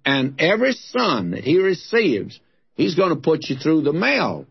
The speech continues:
to test you, you see. If you've got some metal and you think it's gold, you can take it to the assayer's office, and I tell you, he'll really put the heat to it.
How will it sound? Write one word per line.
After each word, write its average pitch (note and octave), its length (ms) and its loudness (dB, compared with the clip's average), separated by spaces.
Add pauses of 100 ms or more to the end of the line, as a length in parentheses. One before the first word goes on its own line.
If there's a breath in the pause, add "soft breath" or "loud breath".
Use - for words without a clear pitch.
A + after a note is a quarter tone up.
to A#2+ 100 2
test - 600 -4
you, G#2 80 0
you G2+ 200 -2
see. F2+ 400 -6
If G#2 380 -2
you've B2 160 0
got C#3+ 240 0 (140)
some A2 300 -2
metal F3+ 320 0
and B2+ 140 0
you C3 80 0
think C3 300 -2
it's A2+ 200 -8
gold, G3 520 0 (360 soft breath)
you A#2 100 -4
can A#2+ 180 -2
take C#3 240 0
it A2 140 -6
to B2 100 -2
the A#2 160 0
assayer's C#3 640 -2
office, E3 540 -2 (400 soft breath)
and F2+ 100 -6
I D#3 160 0
tell F3+ 260 0
you, F#3+ 220 2
he'll E3 260 0
really F3 280 0
put E3+ 240 -2
the D#3+ 100 0
heat G3 400 -2
to A#2+ 160 0
it. D2+ 160 -8